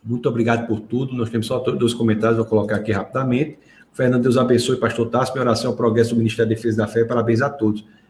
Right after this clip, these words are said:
Amém, Fernando. Muito obrigado por sua presença. A Ana diz, porque os pastores dizem que temos tudo pela graça de Deus, obediência e decorrência do nosso amor. Mas mesmo sem obedecer, teremos tudo. O que diz sobre a graça e lei, sobre, sobre a obediência? Nós vamos estudar isso aqui, viu?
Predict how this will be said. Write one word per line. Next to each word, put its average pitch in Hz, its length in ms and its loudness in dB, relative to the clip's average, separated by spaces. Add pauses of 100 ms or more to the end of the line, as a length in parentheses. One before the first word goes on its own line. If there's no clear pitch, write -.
(220)
Amém, 147 340 4
Fernando. 117 560 0 (300)
Muito - 160 -6
obrigado 120 560 0
por - 160 -18
sua - 260 -6
presença. 113 560 0
A 117 40 2
Ana 117 280 4
diz, 117 380 2
porque 120 320 -6
os 131 100 -2
pastores 123 360 0
dizem 120 160 0
que 120 80 -4
temos 120 220 2
tudo - 140 -10
pela 127 200 -2
graça 123 260 -2
de 110 60 -2
Deus, 113 160 4
obediência 117 480 2
e - 20 -2
decorrência 117 460 0
do 123 60 -10
nosso 120 200 -4
amor. 107 320 -2 (340)
Mas 110 160 -2
mesmo 151 320 2
sem 151 160 -4
obedecer, 123 420 0
teremos 135 360 -6
tudo. 110 300 -2
O 110 40 -14
que 120 140 -8
diz 120 180 -6
sobre 120 220 -6
a - 20 -2
graça 113 280 -2
e - 20 0
lei, 110 220 -2
sobre, - 340 -12 (160)
sobre 120 340 -4
a 120 40 4
obediência? 117 560 0 (580)
Nós 127 160 -2
vamos 202 220 8
estudar 214 240 2
isso 214 160 4
aqui, 131 320 0
viu? 147 180 -6